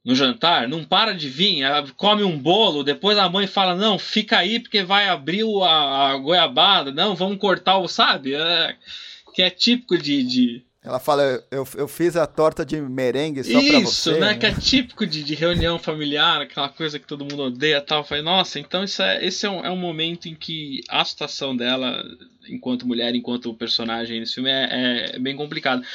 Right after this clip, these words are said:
Speaker 1: O outro momento que eu fico com ódio completo, não é uma cena tão forte, s-, apenas por não ser um plano único. Porque no caso do jantar é um plano único, né? A, a parte da mesa é um plano, é um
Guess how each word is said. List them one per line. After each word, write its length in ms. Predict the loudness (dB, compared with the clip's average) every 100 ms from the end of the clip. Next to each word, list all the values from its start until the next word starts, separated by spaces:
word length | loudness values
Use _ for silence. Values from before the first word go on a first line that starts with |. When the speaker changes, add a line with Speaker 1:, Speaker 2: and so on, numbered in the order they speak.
| -12 -10 2
Speaker 1:
O 140 | 6
outro 260 | 6 4 -2
momento 760 | -2 2 2 0 -4 -6 -6 -8
que 640 | -12 -6 -4 -4 -8 -18
eu 80 | -16
fico 300 | -12 -12 -10
com 240 | -6 0
ódio 320 | 2 2 2
completo, 340 | -6 -4 -2 0
não 240 | 0 2
é 100 | 2
uma 200 | 0 -6
cena 320 | -6 -6 -6
tão 260 | -6 -6 -6
forte, 600 | -4 0 0 -2 -6 -8 _ _
s-, 300 | -6 -4 -4 -2
apenas 600 | -2 0 2 2 2 -2
por 200 | -4 -2
não 180 | -2 -2
ser 280 | -2 -2
um 100 | -4
plano 340 | -4 -4 -4 -2
único. 400 | -4 -4 -6 -10 _ -20 -20 -20 -20 -20 -18 -12
Porque 240 | -4 -4
no 80 | 2
caso 200 | 2 2
do 80 | -2
jantar 360 | -2 2 2
é 20 |
um 60 | 2
plano 200 | 0 2
único, 360 | 2 2 0 0
né? 200 | 2 0 -2 -6 -10 -14 -18 -18
A, 120 | -6
a 20 |
parte 320 | 0 0 2
da 120 | 0 0
mesa 300 | 2 0 -2
é 40 |
um 40 |
plano, 180 | -2 0
é 220 | 2 0
um 300 | -2 -10 -20